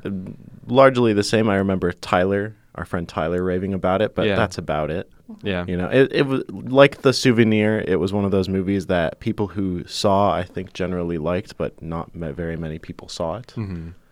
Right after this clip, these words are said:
Speaker 2: So how, how, between the three of us, well, I guess I wanna ask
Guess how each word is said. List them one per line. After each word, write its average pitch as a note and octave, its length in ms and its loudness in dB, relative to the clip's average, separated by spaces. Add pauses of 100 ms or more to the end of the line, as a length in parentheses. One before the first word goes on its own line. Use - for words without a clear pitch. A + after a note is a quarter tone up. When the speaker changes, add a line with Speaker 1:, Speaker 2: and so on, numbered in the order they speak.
(520)
Speaker 2:
So D#3 320 2
how, E3+ 460 6
how, E3 420 4 (380)
between F#3+ 800 0 (380)
the C#3 120 0
three C#3 300 4
of A2 120 2
us, - 400 -2 (220)
well, D#3+ 140 2
I D#3+ 60 4
guess E3 240 2 (400)
I D3+ 60 4
wanna E3+ 180 4
ask D3+ 400 2